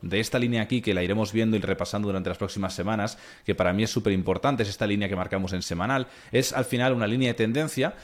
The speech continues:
que nos dice que durante, desde enero de dos mil veintidós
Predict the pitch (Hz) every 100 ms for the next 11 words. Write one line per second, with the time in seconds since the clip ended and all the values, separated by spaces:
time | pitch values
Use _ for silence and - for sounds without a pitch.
0 | - - - 139 139 110 135 - 147 151
1 | - - - 113 110 101 - 104 95 95
2 | 98 104 123 135 131 120 120 117 120 120
3 | -